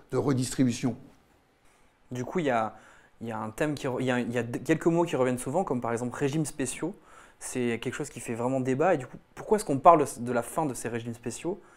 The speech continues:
Speaker 2: Et pourquoi ça fait autant débat, euh, chez les Français ?
Speaker 1: Alors, les régimes spéciaux, euh, euh, ils sont, euh, hérités, euh, euh, des histoires, euh,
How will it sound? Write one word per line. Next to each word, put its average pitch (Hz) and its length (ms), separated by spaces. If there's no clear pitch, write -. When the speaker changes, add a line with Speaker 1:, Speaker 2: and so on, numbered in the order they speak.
Speaker 2:
Et 113 40
pourquoi 156 220
ça 165 100
fait - 140
autant 143 240
débat, 139 320
euh, 117 220
chez 113 160
les 110 40
Français ? 113 320
Speaker 1:
Alors, - 160
les - 80
régimes 151 280
spéciaux, 202 540
euh, 120 160
euh, - 180
ils - 60
sont, 156 420
euh, 110 160
hérités, 123 600
euh, 113 180
euh, 95 160
des 92 260
histoires, 123 600
euh, 95 60